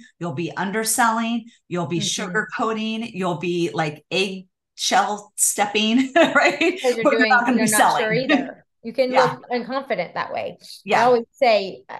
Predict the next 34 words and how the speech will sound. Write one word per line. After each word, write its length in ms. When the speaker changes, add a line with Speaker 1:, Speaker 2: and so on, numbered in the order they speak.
Speaker 2:
I 320
always, 320
like, 180
I 100
put 220
my 180
systems 500
when 100
I 100
started 320
my 100
business, 400
not 160
knowing 260
what 120
I 80
was 160
gonna 180
even 200
be 100
selling 380
at 100
the 60
point, 340
'cause 100
I 120
was 120
like, 140
"I 60
just 280
need 180
it 180
to 80
work, 340